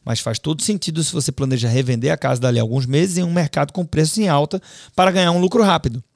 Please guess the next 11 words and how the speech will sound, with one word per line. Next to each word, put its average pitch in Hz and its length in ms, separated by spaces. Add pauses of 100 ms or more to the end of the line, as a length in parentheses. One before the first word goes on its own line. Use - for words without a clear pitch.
(1200)
Era 147 160
exatamente 165 640
isso 156 160
que 151 80
muitas 151 260
pessoas 143 260
estavam 135 220
fazendo 123 300
durante 127 240
a 127 40
bolha. 110 340